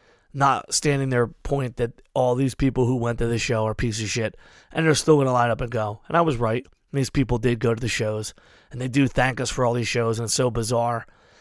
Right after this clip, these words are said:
So, yeah, we didn't have the opportunity to do it. This Is Hardcore, and it really fucked me up, is the long and short of it. But not anymore. We're fucking back.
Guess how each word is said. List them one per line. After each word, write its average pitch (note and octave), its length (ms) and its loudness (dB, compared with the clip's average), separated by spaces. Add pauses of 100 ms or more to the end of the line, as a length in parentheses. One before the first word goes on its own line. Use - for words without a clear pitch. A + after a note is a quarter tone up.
(120)
So, - 140 -2
yeah, D#3+ 180 6
we C3+ 160 2
didn't D#3 220 2
have D3+ 160 0
the D3 100 2
opportunity B2+ 640 -2
to A2+ 100 -4
do A#2 160 0
it. A2+ 80 -2
This A#2 140 -2
Is A#2 80 -2
Hardcore, A2+ 520 -4
and A#2+ 140 -6
it B2+ 60 -2
really D#3+ 180 4
fucked B2+ 300 -2
me A2+ 120 -8
up, - 260 -10 (420)
is A2+ 120 -6
the C3 80 -2
long A#2+ 220 2
and G#2+ 80 -8
short G#2 260 -6
of G2+ 120 -18
it. - 100 -20 (1200)
But C#3+ 100 0
not D#3+ 160 4
anymore. F#3 440 -2 (840)
We're C3+ 120 0
fucking B2 360 0
back. B2 460 -2